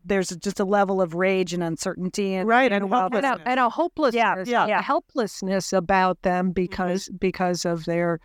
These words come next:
Speaker 3: ferocity. Yeah.
Speaker 1: Yes, exactly.
Speaker 2: Okay, well, good luck, Australia. Um, there's nothing we can really do for the Saints, but so we are moving into, uh, twenty twenty.
Speaker 3: That was
Speaker 2: So
Speaker 3: brutal, Liz.
Speaker 1: <laughs> You know, I was supposed to forward promote the show, Liz.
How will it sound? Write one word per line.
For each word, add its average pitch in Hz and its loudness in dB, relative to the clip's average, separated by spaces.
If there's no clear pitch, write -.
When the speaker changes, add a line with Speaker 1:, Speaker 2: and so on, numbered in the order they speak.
Speaker 3:
ferocity. 180 0
Yeah. 196 2
Speaker 1:
Yes, 170 -4
exactly. 165 0
Speaker 2:
Okay, 254 4
well, 226 4
good 240 2
luck, 226 2
Australia. 214 2
Um, 175 0
there's 180 -2
nothing 202 2
we 185 4
can 180 0
really 180 2
do 170 0
for 170 -6
the 170 -6
Saints, 180 -2
but 214 6
so 285 6
we 294 4
are 277 6
moving 294 0
into, 247 0
uh, 196 4
twenty 233 -4
twenty. 208 -2
Speaker 3:
That 330 4
was 403 2
Speaker 2:
So 302 -14
Speaker 3:
brutal, 277 -2
Liz. 208 -2
Speaker 1:
<laughs> 320 -4
You 403 4
know, 349 6
I 311 6
was 359 -2
supposed 427 0
to 415 0
forward 339 2
promote 269 2
the 233 -2
show, 185 -2
Liz. 151 -8